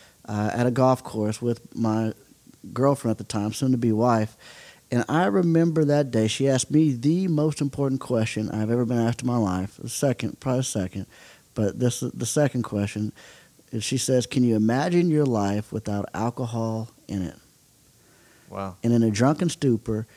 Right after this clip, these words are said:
Speaker 1: everything in this smoke-filled room came completely clear, and we stopped drinking from that day forward. Hadn't had a single drink, drop of alcohol, I think probably fourteen, fifteen years.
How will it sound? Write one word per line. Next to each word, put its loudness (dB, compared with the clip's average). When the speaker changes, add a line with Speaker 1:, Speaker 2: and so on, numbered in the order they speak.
Speaker 1:
everything 2
in -2
this 0
smoke-filled -2
room 0
came -4
completely -4
clear, -4
and -2
we 0
stopped 0
drinking -2
from -4
that -6
day -6
forward. -8
Hadn't -6
had -2
a -6
single -4
drink, -6
drop -6
of -10
alcohol, -6
I -20
think -8
probably -6
fourteen, -6
fifteen -4
years. -2